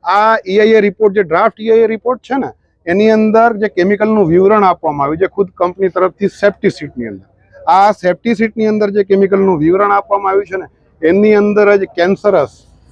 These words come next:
suspected to cancer, suspected to genetic,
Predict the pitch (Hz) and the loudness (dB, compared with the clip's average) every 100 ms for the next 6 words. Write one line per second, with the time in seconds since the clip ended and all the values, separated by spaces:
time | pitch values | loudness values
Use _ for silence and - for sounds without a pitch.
0 | _ _ _ _ _ _ _ - 180 - | _ _ _ _ _ _ _ -4 -2 0
1 | 226 196 202 - 175 - 175 175 170 107 | 0 0 -4 -2 -4 0 -2 0 -2 -2
2 | - 165 - 226 208 214 208 226 151 180 | -4 -6 -2 -2 0 -2 -2 -4 -2 2
3 | 220 214 | 2 2